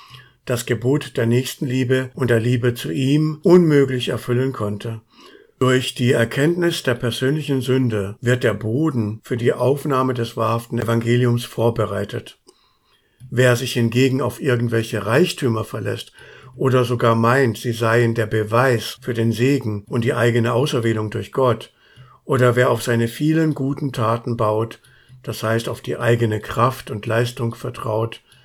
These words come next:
den muss Jesus erst die Augen dafür öffnen, dass er in Wirklichkeit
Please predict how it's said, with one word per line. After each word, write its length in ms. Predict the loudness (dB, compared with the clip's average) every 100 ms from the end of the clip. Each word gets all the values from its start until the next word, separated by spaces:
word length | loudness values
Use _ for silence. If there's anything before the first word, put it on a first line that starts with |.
| -20 _ _ _ 0
den 240 | 2 2
muss 320 | 2 0 -2
Jesus 400 | -4 -2 -2 -4
erst 300 | -4 -6 -6
die 80 | -8
Augen 400 | 0 2 2 0
dafür 340 | -2 -4 -6
öffnen, 540 | -4 -4 -2 -2 -2 -4
dass 240 | -4 -4
er 480 | -4 0 2 2 0
in 220 | -2 -2
Wirklichkeit 760 | 0 0 -2 -8 -6 -6 -6